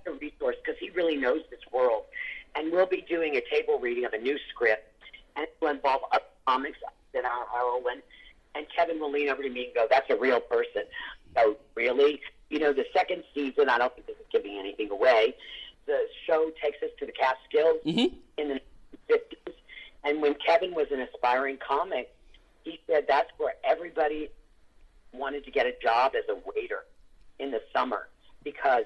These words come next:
Speaker 1: that was the thing you wanted to do more than anything, was to see all of those great comics there, because they all came through the Catskills in the summer. And yes,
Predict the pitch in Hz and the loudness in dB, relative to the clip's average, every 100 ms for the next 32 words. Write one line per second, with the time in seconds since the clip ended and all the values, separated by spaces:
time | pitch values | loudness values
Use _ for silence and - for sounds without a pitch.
0 | - 160 135 - 131 127 123 - 117 123 | 2 4 4 0 -2 0 0 -6 -6 -6
1 | 127 127 117 113 107 - 120 117 120 131 | -10 -8 -6 -6 -10 -14 -14 -12 -4 0
2 | 131 123 117 117 127 131 113 107 - - | 0 -2 -6 -6 -6 -4 -2 -2 -4 -14
3 | - - 139 135 123 - 151 - - 131 | -16 -4 -2 -2 -8 -8 -8 -8 2 4
4 | 143 151 139 113 101 - 107 113 - 135 | 6 4 4 0 0 -4 -4 -4 -6 -4
5 | 160 170 - _ 90 71 - - - _ | -2 -4 -8 _ -8 -8 -16 -20 -20 _
6 | _ - - 139 131 120 139 147 - 127 | _ -12 -8 -6 -6 -2 0 0 -2 -8
7 | 123 127 - 113 113 135 143 165 - 131 | -8 -10 -10 -10 -10 -4 0 0 -2 -4
8 | 98 95 - - - _ _ 139 131 - | -4 -4 -20 -20 -20 _ _ -8 -8 -2
9 | 143 131 - - - 120 117 110 123 | -2 0 -2 -2 -2 -2 -2 0 0